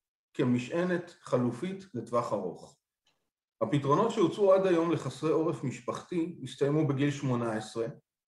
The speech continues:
ואחר כך הוארכו עד גיל עשרים וחמש. וזהו, אחר כך שיסתדרו. הפתרונות עסקו בהשכלה, דיור ותעסוקה,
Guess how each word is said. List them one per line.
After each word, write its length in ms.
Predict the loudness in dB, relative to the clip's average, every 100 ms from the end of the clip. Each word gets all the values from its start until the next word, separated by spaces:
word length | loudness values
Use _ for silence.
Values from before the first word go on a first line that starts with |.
| _
ואחר 360 | -2 4 4 4
כך 100 | 0
הוארכו 580 | 4 4 4 0 0 2
עד 160 | 2 0
גיל 180 | -2
עשרים 300 | -2 -4 -4
וחמש. 600 | -4 -4 -6 -6 -12 -10
וזהו, 220 | 0 2 2 -4 -18 _ _ _
אחר 240 | -2 -2 0
כך 100 | -2
שיסתדרו. 720 | -2 -2 -4 -4 -4 -6 -16 _ _ _ _ _ _ _ -6
הפתרונות 560 | -2 0 2 4 4 2
עסקו 300 | -4 -4 2
בהשכלה, 800 | 2 2 -6 0 2 2 -2 -6 -10
דיור 600 | -2 2 4 2 0 -6
ותעסוקה, 760 | -8 -4 -6 -6 -12 -6 -6